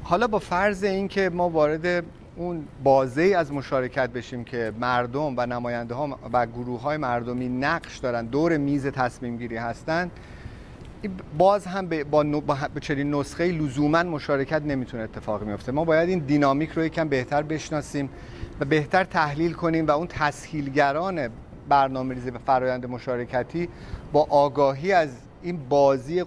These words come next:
قدرت و دینامیک مشارکت کمک کنن برای، اه،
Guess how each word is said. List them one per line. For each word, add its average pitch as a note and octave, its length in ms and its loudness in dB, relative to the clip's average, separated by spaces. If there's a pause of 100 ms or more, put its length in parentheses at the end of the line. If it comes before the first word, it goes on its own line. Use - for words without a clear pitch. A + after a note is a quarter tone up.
قدرت C3 520 0
و B2+ 80 -2
دینامیک C#3 460 -4
مشارکت C#3+ 680 -4
کمک D3+ 400 -2
کنن D#3 300 -4
برای، C3+ 500 -2 (540)
اه، B2 180 4